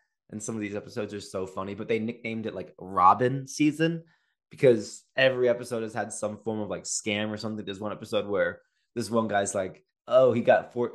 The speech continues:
this guy got, like, four thousand dollars that was owed to him." Main character, Childish Gambino, also known as Donald Glover. If you guys aren't watching Atlanta, it is hilarious. You should definitely give it a shot. But, uh, he gets, like, four thousand dollars.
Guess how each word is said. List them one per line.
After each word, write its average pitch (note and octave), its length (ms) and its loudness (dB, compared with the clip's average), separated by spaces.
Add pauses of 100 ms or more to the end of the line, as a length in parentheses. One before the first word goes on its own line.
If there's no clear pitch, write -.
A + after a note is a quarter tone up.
this B2 160 -12
guy B2 140 2
got, A2+ 160 -2
like, - 160 -14
four G#2+ 160 -6
thousand F#2+ 320 -6
dollars F2 480 -4
that G2 180 -8
was F2+ 140 -10
owed F#2 240 -8
to G2+ 60 -10
him." G2+ 280 -8 (420)
Main G2 280 -8
character, F#2+ 540 -6 (580)
Childish G#2 300 2
Gambino, F#2 640 -6 (120)
also G#2 260 -2
known G2 160 -4
as F2+ 60 -6
Donald F2+ 320 0
Glover. F2 400 -6
If B2 60 -8
you D3+ 80 -8
guys F3 160 10
aren't C3+ 160 2
watching A#2 280 0
Atlanta, G2+ 460 -8
it G#2+ 60 -4
is G#2+ 240 -4
hilarious. G2 760 -4
You G2+ 60 -20
should G2 180 -14
definitely G2+ 320 -4
give E2 140 -16
it E2 60 -16
a - 20 -18
shot. - 280 -12 (480)
But, - 280 2 (340)
uh, G2 160 -4
he A#2 100 -10
gets, D3+ 160 2
like, C#3 140 0
four B2 160 8
thousand F#2+ 300 -6
dollars. - 360 -12